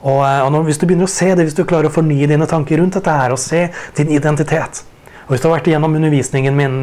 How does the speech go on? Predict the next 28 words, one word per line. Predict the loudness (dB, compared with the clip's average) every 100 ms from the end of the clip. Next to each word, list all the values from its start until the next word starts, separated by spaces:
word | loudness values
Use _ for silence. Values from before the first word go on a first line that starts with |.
| 0
i | 2
de | 0
siste | 0 -2 -2 -2
to | 0 0
årene, | 0 -4 -8 -16 -8
så | -2
vil | 0 0
du |
se | 0
at | -2 -2
jeg | -2
har | -4
snakket | -6 -4 -2 -2
veldig | 0
mye | 0
om | -2
dette | -4 -6
med | -6
identitet. | -4 -4 -4 -6 -8 -12 -20 -20 -20 -8
Og | -2
det | 0
kommer | 0 -2
jeg | -2
fortsatt | -2 -2
til | 0
å | 2
gjøre, | 2 2 0 -4 -8 -20 -6
eh, | -2 -2